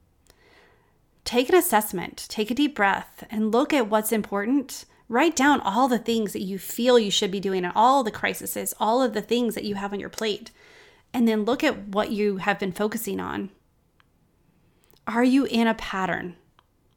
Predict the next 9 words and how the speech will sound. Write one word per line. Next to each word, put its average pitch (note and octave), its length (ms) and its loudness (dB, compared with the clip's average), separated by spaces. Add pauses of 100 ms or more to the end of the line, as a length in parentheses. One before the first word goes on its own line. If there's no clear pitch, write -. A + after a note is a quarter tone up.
(560)
Well, A3 100 -4
then A3 160 0
you've G#3+ 240 -4
gotta A3+ 360 0
actively G#3 540 -2
work F#3+ 320 -8
to G#3 100 -8
break F3+ 280 -8
it. - 200 -14